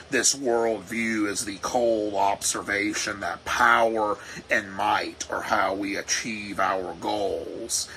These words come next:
accentuate our desires, and attain apotheosis of body, spirit, and mind. Behind this power and might is a will, a will to power,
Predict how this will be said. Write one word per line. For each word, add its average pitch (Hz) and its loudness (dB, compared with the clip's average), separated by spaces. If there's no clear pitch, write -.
accentuate 104 0
our 95 2
desires, 107 2
and 131 -2
attain 107 -4
apotheosis 104 0
of 92 -12
body, 101 0
spirit, 101 0
and 92 -6
mind. 92 -2
Behind 127 6
this 113 0
power 104 2
and 98 -2
might 101 0
is 95 -4
a 95 -6
will, 95 0
a 123 4
will 113 2
to - -4
power, 95 0